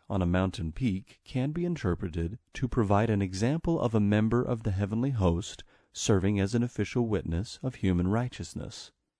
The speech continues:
While Abraham experienced his trial on the mountain, the angel of the Lord appeared suddenly, informing the biblical patriarch that he had successfully passed God's test. Quote, "Lay not thine hand upon the lad,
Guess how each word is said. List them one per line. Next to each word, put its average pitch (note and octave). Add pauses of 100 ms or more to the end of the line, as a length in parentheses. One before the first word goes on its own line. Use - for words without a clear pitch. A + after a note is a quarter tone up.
(240)
While G2+
Abraham D3
experienced F2
his F2
trial D#2+
on F2
the F2
mountain, G#2+ (200)
the A#2+
angel E3+
of E3+
the E3+
Lord E2+
appeared F#2
suddenly, G2+ (260)
informing B2
the E2
biblical E2
patriarch D#2+
that E2
he G2
had F#2
successfully B2
passed G#2+
God's D#2+
test. - (480)
Quote, - (280)
"Lay G#2
not D3
thine B2
hand G#2+
upon E2+
the E2+
lad, E2